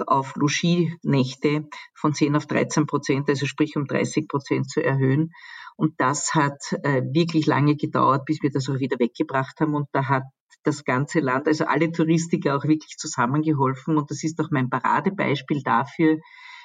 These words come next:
was man schaffen kann, wenn alle an einem Strang ziehen und das vorzugsweise auch noch in dieselbe Richtung.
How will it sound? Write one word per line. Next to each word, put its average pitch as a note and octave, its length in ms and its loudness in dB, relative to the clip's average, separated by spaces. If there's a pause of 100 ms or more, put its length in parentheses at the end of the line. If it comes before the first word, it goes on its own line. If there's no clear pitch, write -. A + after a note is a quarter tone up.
was D#3 200 -2
man E3 120 4
schaffen D#3+ 400 0
kann, D3 340 0
wenn D3 160 2
alle C3+ 320 2
an C3+ 120 0
einem B2+ 240 0
Strang C3 320 0
ziehen D#3 340 -2
und D3+ 200 -6
das C#3+ 140 -4
vorzugsweise C3+ 680 -2
auch B2+ 80 2
noch C#3 100 -2
in C#3+ 120 -2
dieselbe C3 420 -4
Richtung. C3 400 -6